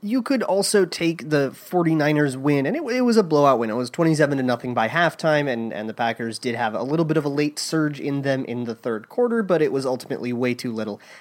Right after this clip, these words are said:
and way too late. And you could take that as a referendum on the Vikings and their playoff loss and how, yeah, they got spanked by the Niners too, but, like, it was by less. Both teams ended up losing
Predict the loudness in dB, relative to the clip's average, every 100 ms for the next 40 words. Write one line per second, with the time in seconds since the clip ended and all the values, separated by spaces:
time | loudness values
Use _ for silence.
0 | -8 -6 -2 -2 -4 -8 -8 -4 -4 -2
1 | -2 -2 0 -2 0 2 2 2 0 2
2 | 0 0 0 2 4 2 2 2 2 0
3 | -4 -2 0 0 2 4 4 4 2 2
4 | -2 -2 0 0 0 0 0 0 -2 -4
5 | -4 -2 -4 -4 -4 -6 -6 -8 -4 -2
6 | 0 0 -2 -4 -8 -20 -14 -8 -6 -4
7 | -6 -2 0 2 0 -2 -2 -2 -4 -10
8 | -12 -8 2 2 4 2 2 2 4 2
9 | 2 -2 0 -2 -2